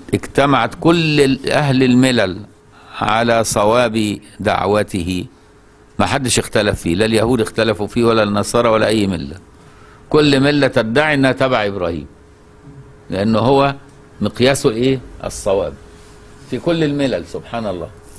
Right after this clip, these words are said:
سيدنا إبراهيم ده ربنا جعله على هذه الحال، لم يختلف أحد عليه في أي ملة من الملل، فهو محترم في كل الملل ومتبع في كل الملل،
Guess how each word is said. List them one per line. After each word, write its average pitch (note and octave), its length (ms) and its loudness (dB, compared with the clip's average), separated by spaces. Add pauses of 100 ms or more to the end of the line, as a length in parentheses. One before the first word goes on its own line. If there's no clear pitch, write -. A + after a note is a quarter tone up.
(140)
سيدنا A2 320 2
إبراهيم G2 440 2
ده A2 120 4
ربنا G#2 340 2
جعله G#2 400 2
على F#2+ 180 0
هذه F#2+ 240 0
الحال، - 300 -6 (680)
لم A2 200 4
يختلف G#2+ 500 -2
أحد G#2+ 320 -4 (180)
عليه D#2 460 -4 (760)
في - 160 2
أي A#2 220 2
ملة G#2+ 240 -4
من F2 160 -8
الملل، D#2 300 -12 (120)
فهو G#2+ 240 2
محترم C#3 480 0
في - 120 -8
كل D#3 260 -2
الملل G#2 380 -4 (1040)
ومتبع A2+ 640 0
في - 140 -8
كل C3+ 260 0
الملل، G#2 340 -6